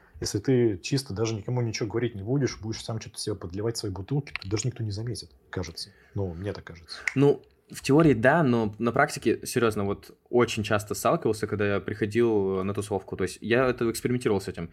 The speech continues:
Speaker 2: Я приходил, э, просто без всего, говорил, что я ничего не буду, вот у меня сок есть, я могу сок попить. А,
Speaker 1: Это
Speaker 2: м,
Speaker 1: ошибка.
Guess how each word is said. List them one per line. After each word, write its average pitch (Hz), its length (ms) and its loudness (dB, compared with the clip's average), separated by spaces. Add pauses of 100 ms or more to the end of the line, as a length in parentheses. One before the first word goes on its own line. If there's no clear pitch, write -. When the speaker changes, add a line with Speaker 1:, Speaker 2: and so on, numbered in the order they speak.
(260)
Speaker 2:
Я 110 120 2
приходил, 131 640 2
э, 98 340 0 (360)
просто 95 320 2
без 104 140 0
всего, 101 400 2
говорил, 101 240 0
что 104 180 -8
я 98 100 0
ничего 107 200 -4
не 104 80 -2
буду, 113 220 2
вот 101 200 -2 (140)
у - 60 -16
меня 92 100 -6
сок - 240 -2
есть, 107 420 -2
я 98 160 -2
могу 98 220 0
сок 90 180 -4
попить. 80 280 -8 (600)
А, 76 380 2
Speaker 1:
Это 92 220 -2
Speaker 2:
м, 98 60 2
Speaker 1:
ошибка. - 360 -8